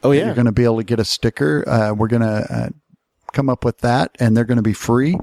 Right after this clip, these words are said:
Speaker 2: and you can put one on your car, your neighbor's car, people all over your neighborhood. When you walk your dog, just go around putting
Speaker 1: Yep.
Speaker 2: stickers on people's cars.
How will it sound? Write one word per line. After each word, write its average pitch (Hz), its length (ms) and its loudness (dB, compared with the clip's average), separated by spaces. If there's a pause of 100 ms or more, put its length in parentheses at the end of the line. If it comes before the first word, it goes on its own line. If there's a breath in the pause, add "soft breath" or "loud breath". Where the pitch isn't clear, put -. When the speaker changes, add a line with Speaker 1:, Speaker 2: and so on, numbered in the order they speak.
(420 loud breath)
Speaker 2:
and 110 200 2
you 110 100 2
can 104 260 -4
put - 180 -2
one 120 180 0
on 110 160 4
your 120 160 4
car, 131 300 0
your 131 140 2
neighbor's 117 360 0
car, 127 420 2
people 127 440 0
all 120 260 2
over 120 180 2
your 113 100 0
neighborhood. 117 500 0
When 117 120 2
you 110 100 2
walk 107 300 0
your 113 80 2
dog, 113 300 0
just 110 200 -2
go 110 120 0
around 107 260 0
putting 113 200 -4
Speaker 1:
Yep. 104 120 -8
Speaker 2:
stickers 117 260 -2
on 110 160 -2
people's 113 320 -2
cars. 117 400 -4